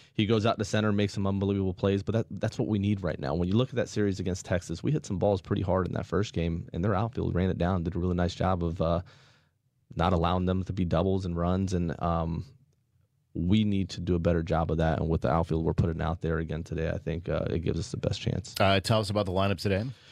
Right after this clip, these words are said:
Speaker 1: Yeah, you got, uh, Donovan. He's gonna play first, and he's gonna lead off. Goldie's gonna D H today, get him off his feet a little bit. Gorman's at second base. Arenado's at third. Contreras will catch. Carlson in right. Walker in left.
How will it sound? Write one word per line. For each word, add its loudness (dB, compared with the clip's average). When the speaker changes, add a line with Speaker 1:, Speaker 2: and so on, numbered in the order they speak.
Speaker 1:
Yeah, 6
you -2
got, 4
uh, 2
Donovan. -2
He's -6
gonna -2
play 0
first, -2
and -8
he's -4
gonna 0
lead 2
off. 0
Goldie's 0
gonna 0
D 2
H 0
today, 2
get -2
him 0
off 0
his -4
feet 0
a 2
little 2
bit. 0
Gorman's 0
at 0
second 0
base. 2
Arenado's 0
at -4
third. 0
Contreras -2
will -4
catch. -2
Carlson -2
in 0
right. 2
Walker 0
in -2
left. 0